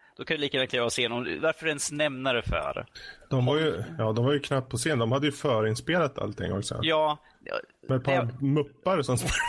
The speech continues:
Speaker 1: Ja, låt mig få börja. Det här är absolut den töntigaste och mest pretentiösa skiten jag har sett på ett länge. Det börjar liksom med,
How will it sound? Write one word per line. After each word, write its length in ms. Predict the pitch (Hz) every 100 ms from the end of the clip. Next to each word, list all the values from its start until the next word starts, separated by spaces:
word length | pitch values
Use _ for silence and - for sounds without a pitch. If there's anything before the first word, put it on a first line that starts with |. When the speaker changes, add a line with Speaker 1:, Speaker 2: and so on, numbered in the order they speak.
| -
Speaker 1:
Ja, 280 | 175 175 175
låt 280 | 196 202 -
mig 80 | 196
få 120 | 175
börja. 260 | 151 143 120 - -
Det 200 | 190 -
här 240 | - 185 180
är 60 |
absolut 320 | 170 - 156
den 140 | 156 135 -
töntigaste 840 | - 170 147 120 - 139 - -
och 160 | 117 123
mest 300 | 123 - -
pretentiösa 800 | 131 - 131 131 143 131 117 117
skiten 500 | - 123 120 - 113
jag 100 | 113
har 60 | 107
sett 320 | - 104 _
på 80 | 113
ett 160 | 107
länge. 180 | 117 104
Det 120 | 120
börjar 320 | 139 156 143 151
liksom 280 | 123 127
med, 160 | 120